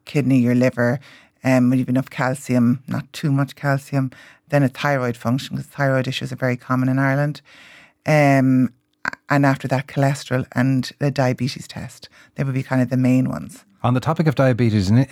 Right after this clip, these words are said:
Speaker 2: interesting, um, correlation here that I'd never seen before. Can you ask the doctor, "If you have a problem with the gallbladder and don't get it removed,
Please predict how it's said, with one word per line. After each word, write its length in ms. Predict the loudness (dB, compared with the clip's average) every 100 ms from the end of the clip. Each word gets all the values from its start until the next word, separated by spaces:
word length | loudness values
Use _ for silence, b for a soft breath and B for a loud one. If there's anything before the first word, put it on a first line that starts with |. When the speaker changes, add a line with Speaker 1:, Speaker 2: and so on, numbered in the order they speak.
| 4
Speaker 2:
interesting, 440 | 4 4 4 4
um, 280 | 2 2 2
correlation 460 | 2 0 0 2 2
here 80 | 4
that 100 | 2
I'd 120 | 0
never 160 | 0
seen 160 | 0 0
before. 320 | 0 0 0
Can 240 | 0 2 4
you 80 |
ask 180 | 4 2
the 60 | 2
doctor, 440 | 0 2 0 -2 b b b b
"If 220 | 2 4
you 80 | 4
have 120 | 4
a 60 | 2
problem 320 | 0 0 -2
with 120 | -2
the 60 | -2
gallbladder 840 | 0 2 2 2 -2 -4 -4 -4 -6 0
and 200 | 2 2
don't 320 | 2 2 2
get 180 | 2 2
it 100 | 2
removed, 640 | 4 6 6 2 -2 -8